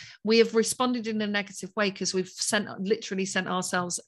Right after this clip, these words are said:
on internal circles and round and round this wrong loop. So that's the C B T cycle. We can learn to check out our thoughts, notice what feelings are activated when we think those thoughts.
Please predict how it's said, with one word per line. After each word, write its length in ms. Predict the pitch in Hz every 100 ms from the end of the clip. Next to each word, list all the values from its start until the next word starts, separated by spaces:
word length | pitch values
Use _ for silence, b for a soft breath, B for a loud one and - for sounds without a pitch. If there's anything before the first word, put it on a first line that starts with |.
| -
on 240 | 185 185 -
internal 560 | 190 175 196 185 185
circles 680 | - 208 185 185 180 170 170
and 260 | 175 175 165
round 360 | 190 185 180 170
and 120 | 180
round 360 | 180 175 175 - B B _
this 200 | 185 - 170
wrong 320 | 190 185 180 170
loop. 440 | 190 185 165 - - B B B
So 500 | - - 240 254 - 202
that's 320 | 311 320 -
the 60 |
C 260 | - 311 262
B 160 | 247 233
T 260 | - 233
cycle. 540 | 208 220 214 196 190 175
We 100 | 190
can 300 | 190 226 226
learn 240 | 233 226
to 120 | 220 190
check 280 | - 247
out 160 | 269 233
our 120 | 214 208
thoughts, 520 | 214 190 175 165 - - B B -
notice 500 | 220 254 - 320 -
what 160 | 262
feelings 400 | - 262 240 226
are 100 | 233 -
activated 800 | 226 - - 208 202 196 - 190
when 240 | 190 190
we 80 | 190
think 340 | 185 220 208
those 300 | 185 185 175
thoughts. 420 | - 180 170 170